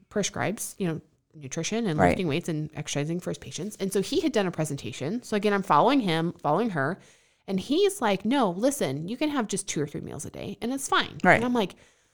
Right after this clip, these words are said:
Speaker 1: "Okay, these are both individuals
Speaker 2: Right.
Speaker 1: that are highly respected."
Speaker 2: Somebody else told me.
Speaker 1: Right. And I was like, "Okay,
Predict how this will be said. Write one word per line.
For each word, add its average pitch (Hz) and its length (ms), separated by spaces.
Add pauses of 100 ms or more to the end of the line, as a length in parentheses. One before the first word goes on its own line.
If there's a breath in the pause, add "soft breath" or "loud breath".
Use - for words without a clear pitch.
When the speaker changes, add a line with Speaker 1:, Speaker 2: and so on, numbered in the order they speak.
(160)
Speaker 1:
"Okay, - 340 (280)
these 202 160
are 180 80
both 190 340
individuals 160 600
Speaker 2:
Right. 170 300
Speaker 1:
that - 100
are 151 60
highly 170 320
respected." 262 360
Speaker 2:
Somebody 247 280
else 262 280
told 151 260
me. 165 420 (200)
Speaker 1:
Right. 302 240
And 254 120
I 285 40
was 269 100
like, 240 220
"Okay, 196 280